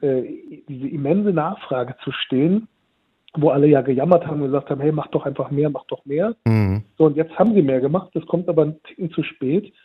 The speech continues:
Speaker 1: Und jetzt fängt es natürlich an, dass eine Übersättigung stattfindet.
Speaker 2: Ja.
Speaker 1: Äh, daher ist es, äh, vom Nachhaltigkeitsaspekt immer besser, äh, limitiert sozusagen zu arbeiten.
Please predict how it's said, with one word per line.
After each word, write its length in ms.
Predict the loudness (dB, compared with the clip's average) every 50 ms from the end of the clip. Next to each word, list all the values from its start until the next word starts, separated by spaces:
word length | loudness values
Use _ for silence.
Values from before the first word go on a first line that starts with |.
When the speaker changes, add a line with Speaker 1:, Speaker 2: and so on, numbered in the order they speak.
| _ _ _ _
Speaker 1:
Und 100 | -2 -2
jetzt 180 | -2 -2 -2 -2
fängt 180 | -4 -2 -2
es 120 | -4 -4 -2
natürlich 400 | -4 -4 -2 -4 -4 -4 -4 -4
an, 140 | 0 0 0
dass 80 | 0 0
eine 100 | -2 -4
Übersättigung 680 | -2 4 4 4 4 4 2 -4 -6 -8 -8 -8 -8 -10
stattfindet. 600 | -10 -10 -10 -12 -8 -8 -8 -8 -8 -8 -12 _ -4
Speaker 2:
Ja. 220 | -2 0 0 0 -2
Speaker 1:
Äh, 40 | -6 _ _ _ _ _ _ _ _ _ _ -4
daher 300 | 0 2 4 4 4 4
ist 100 | 2 -2
es, 100 | -6 -8 -10 -16 -20 -20 _ _ _ _ _ _ _ -12
äh, 220 | -10 -8 -10 -10 -8 -6
vom 180 | -4 -4 -2 0
Nachhaltigkeitsaspekt 1200 | 0 0 0 2 0 0 0 -2 -6 -6 -4 -2 -2 -2 -2 -6 -10 -8 -6 -4 -6 -4 -4 -2
immer 260 | 0 2 2 4 4
besser, 420 | 4 2 2 0 -2 -4 -4 -4 -2
äh, 360 | 0 0 2 0 -2 -4 -6
limitiert 600 | -6 -4 -4 -4 -6 -8 -6 0 2 4 4 4 2 -4 -4
sozusagen 480 | -2 -2 -2 -2 0 2 4 4 2 2
zu 140 | -2 -4 -4 0
arbeiten. 600 | 2 2 4 4 4 2 2 2 -2 -2 -2